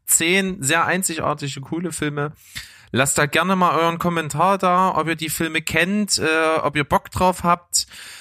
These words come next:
Falls irgendjemand noch ein bisschen was wissen will zu irgendwelchen Sachen, natürlich immer uns anschreiben, zum Beispiel podcast at stevenspielberg punkt de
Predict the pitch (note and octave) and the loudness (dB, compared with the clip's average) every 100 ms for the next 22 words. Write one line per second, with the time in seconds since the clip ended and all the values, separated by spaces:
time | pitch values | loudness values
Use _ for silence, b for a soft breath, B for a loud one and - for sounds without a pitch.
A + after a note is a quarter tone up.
0 | B - - D3 - D3+ D3 C#3+ C3+ B2+ | B -2 2 2 2 0 2 2 2 2
1 | F2+ A#2+ D3 D#3 B2+ D3+ E3 D3+ C#3+ C3 | -2 -2 0 2 2 0 -2 0 0 2
2 | A#2+ C3 C3 B2+ B2 A#2+ A#2 A#2+ G#2 G2+ | 2 2 2 2 2 0 0 0 0 2
3 | C#3+ C#3 - E3 C#4 G#3 D3+ C3 F#3+ - | 2 0 2 2 2 2 0 0 0 0
4 | C#3 D3+ D3+ D3+ - - B2 - B2 - | 0 0 -2 -10 -4 0 0 0 -2 -4
5 | - - G2 - - - A2+ C#3 - - | -4 -2 -2 -4 -4 0 0 0 0 0
6 | C#3 - - - - - F#2 | 2 0 -2 -6 -6 -2 0